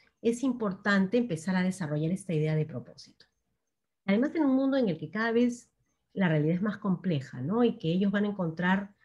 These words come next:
nuestros estudiantes, un mercado laboral en el futuro muy diferente y con mucha más incertidumbre. ¿Cómo puedo yo celebrar pequeños hitos, ¿no? Eh, pequeños espacios?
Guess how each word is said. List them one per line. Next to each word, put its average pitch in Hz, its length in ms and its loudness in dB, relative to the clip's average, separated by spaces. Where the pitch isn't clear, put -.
nuestros 175 300 -2
estudiantes, 170 560 -2
un 190 100 2
mercado 180 380 -2
laboral 160 680 0
en 165 80 -6
el 147 100 -4
futuro 190 680 0
muy 226 360 6
diferente 160 720 0
y 160 120 0
con 151 200 -4
mucha 190 220 -2
más 175 220 -2
incertidumbre. 131 840 -6
¿Cómo 220 220 0
puedo 208 420 2
yo 196 100 2
celebrar 185 480 0
pequeños 190 600 -2
hitos, - 640 -6
¿no? 214 400 -8
Eh, 160 260 -6
pequeños 185 400 0
espacios? - 840 -6